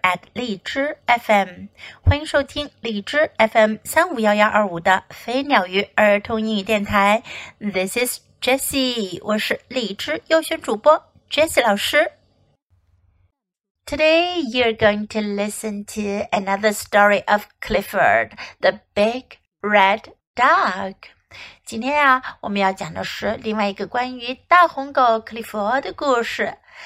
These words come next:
Clifford the，Clifford the Firehouse Dog，消防狗克利佛。还记得吗？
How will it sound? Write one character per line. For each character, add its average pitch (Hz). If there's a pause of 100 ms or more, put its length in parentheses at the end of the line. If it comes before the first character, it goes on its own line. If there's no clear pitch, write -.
(200)
Clifford 294 (200)
the，Clifford 208 (2500)
the 247
Firehouse 262
Dog， 190 (640)
消 415
防 320
狗 226
克 -
利 220
佛。 208 (960)
还 202
记 220
得 208
吗？ 226